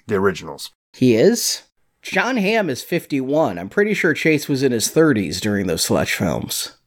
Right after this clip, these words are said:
Speaker 1: Holy cow. <coughs> Well, <laughs> then the age almost could add up then. You know, get somebody ten years older and
Speaker 2: <laughs>
Speaker 1: you could cause more confusion, I guess. <laughs> You haven't seen Yoga Hosers?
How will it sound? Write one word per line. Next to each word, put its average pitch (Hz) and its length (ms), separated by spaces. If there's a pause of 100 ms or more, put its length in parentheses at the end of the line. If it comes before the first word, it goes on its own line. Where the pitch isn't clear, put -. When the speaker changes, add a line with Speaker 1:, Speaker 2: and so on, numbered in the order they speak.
(280)
Speaker 1:
Holy 131 260
cow. 113 260
<coughs> 107 280 (680)
Well, 196 360 (240)
<laughs> - 260
then 143 540
the 170 100
age 160 240
almost 185 500 (220)
could 165 160
add 165 180
up 196 180
then. 82 220 (240)
You 95 140
know, 110 160 (160)
get 107 120
somebody 117 240
ten 123 200
years 123 180
older 117 300
and 110 280
Speaker 2:
<laughs> - 40
Speaker 1:
you 120 100
could 120 140
cause 131 220
more 135 180
confusion, 123 440
I 90 100
guess. 90 320 (640)
<laughs> - 1400
You 147 220
haven't 135 220
seen 135 160
Yoga 127 400
Hosers? 98 500